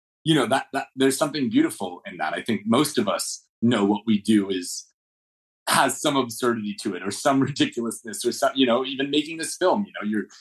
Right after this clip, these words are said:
dressing up as a bunch of adults and playing pretend and, you know, but, but our sense of commitment to the importance of this, of what we're doing, you know, like, you have to believe it's important. And, uh, and so, yeah, I, I don't know.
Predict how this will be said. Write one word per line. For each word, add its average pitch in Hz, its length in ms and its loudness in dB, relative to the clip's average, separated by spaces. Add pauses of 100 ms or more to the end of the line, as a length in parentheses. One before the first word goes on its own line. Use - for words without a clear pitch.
(260)
dressing 135 360 2
up 135 180 4
as 120 100 -2
a 123 60 -6
bunch 123 240 -6
of 131 80 -6
adults 131 480 -2
and 98 240 -12
playing 113 320 -2
pretend 110 540 -4
and, 98 260 -8
you 120 100 2
know, 101 140 2
but, 104 200 0 (520)
but - 260 2 (300)
our 120 140 6
sense 123 320 -2
of 107 120 -8
commitment 101 600 -6
to 110 80 -2
the 98 120 0
importance 104 500 -2
of 92 140 -4
this, - 320 -8 (220)
of 107 140 2
what 107 180 2
we're 98 140 -8
doing, 107 460 6
you 107 100 0
know, 104 180 2
like, 107 260 -2
you 123 80 4
have 156 240 0
to 110 80 -6
believe 90 360 -12
it's - 160 -16
important. - 400 -12 (320)
And, 90 340 -2
uh, 85 280 4 (760)
and 113 120 2
so, 139 100 4
yeah, 131 320 6
I, 104 200 -4
I 131 40 -6
don't 131 120 -4
know. 123 180 -2